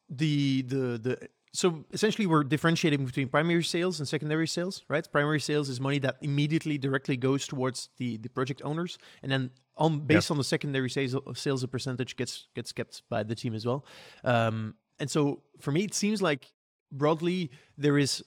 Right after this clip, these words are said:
Speaker 1: scam versus not scam. Scam makes most of its money in primary sales, and then they're like, "Just abandon the project," and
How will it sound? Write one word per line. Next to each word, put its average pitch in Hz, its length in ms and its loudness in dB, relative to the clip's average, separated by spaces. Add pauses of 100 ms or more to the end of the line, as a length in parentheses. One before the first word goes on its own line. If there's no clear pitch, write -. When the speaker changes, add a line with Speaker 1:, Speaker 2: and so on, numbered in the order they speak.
Speaker 1:
scam 160 480 2
versus 143 380 0
not 135 160 0
scam. 185 460 -2
Scam 160 480 0
makes 147 340 0
most 143 240 2
of 139 80 -6
its 139 140 -4
money 139 260 0
in 127 80 -2
primary 131 420 2
sales, 139 300 0
and 135 100 -2
then 131 260 -2
they're 123 120 2
like, 127 220 -2
"Just 123 240 -4
abandon 127 240 -2
the 123 80 -4
project," 139 420 -2
and 123 240 -4